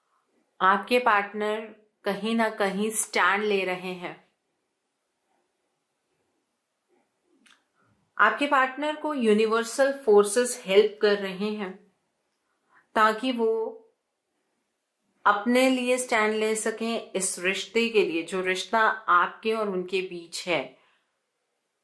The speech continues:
वो उस रिस-, रिश्ते के लिए भी stand ले सकें। आपके partner ने अपने आप को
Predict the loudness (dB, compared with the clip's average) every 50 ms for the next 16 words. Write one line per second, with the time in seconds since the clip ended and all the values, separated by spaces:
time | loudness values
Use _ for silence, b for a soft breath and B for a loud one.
0 | _ _ -18 0 8 10 10 12 10 8 4 0 -2 -2 -2 -2 -2 0 0 0
1 | 0 -2 -8 -12 -20 _ _ _ _ _ _ _ _ _ _ _ _ _ _ _
2 | _ _ _ _ _ _ _ _ -6 2 4 4 4 2 2 2 2 2 4 4
3 | 2 2 4 4 2 2 0 0 -4 -6 -4 -4 -4 -4 -6 -2 0 0 0 2
4 | 0 -2 -2 -2 -2 -4 -4 -6 -6 -6 -6 -16 -18 -20 _ _ _ _ _ _
5 | _ _ _ _ _ _ _ _ _ _ _ _ b b b b b b b b
6 | b b b b 4 4 4 2 0 -2 -2 2 2 2 2 0 -2 -6 -8 -6
7 | -4 -4 -4 -4 -2 -2 -2 -2 -4 -8 -14 _ _ _ _ _ _ _ _ _
8 | _ _ _ _ _ _ _ _ _ _ _ _ _ 2 2 2 0 -2 0 0
9 | 2 4 4 4 4 4 0 -6 -4 -2